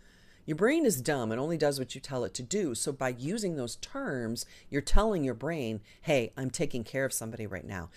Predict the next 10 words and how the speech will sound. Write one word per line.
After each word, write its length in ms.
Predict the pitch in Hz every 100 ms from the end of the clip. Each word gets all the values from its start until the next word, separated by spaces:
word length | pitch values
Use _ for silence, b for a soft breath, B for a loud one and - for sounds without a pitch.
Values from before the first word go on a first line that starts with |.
| B B B
So 340 | - 180 143 -
use 480 | 135 139 208 233 180
those 180 | 160 -
terms 360 | - 151 127
of 120 | 117
endearment 540 | 131 117 131 127 117 - _ _ _ - - -
with 340 | 143 170 -
yourself. 840 | 131 - - 220 240 - - - - - -
"Okay, 260 | 120 135 120
girlfriend, 580 | 101 101 - 95 95